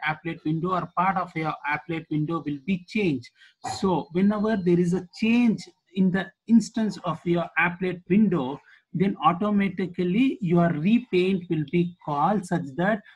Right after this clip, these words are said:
whatever the changes it has been made from previous version to the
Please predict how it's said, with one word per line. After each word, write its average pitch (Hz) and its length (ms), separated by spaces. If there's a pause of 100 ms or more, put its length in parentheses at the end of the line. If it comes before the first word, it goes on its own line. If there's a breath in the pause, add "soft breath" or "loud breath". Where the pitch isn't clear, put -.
(180 loud breath)
whatever 185 440
the 208 220
changes 185 400
it 175 140
has 160 260
been 170 260
made 180 240
from 160 240
previous 170 480 (120)
version 147 520
to 143 80
the 226 120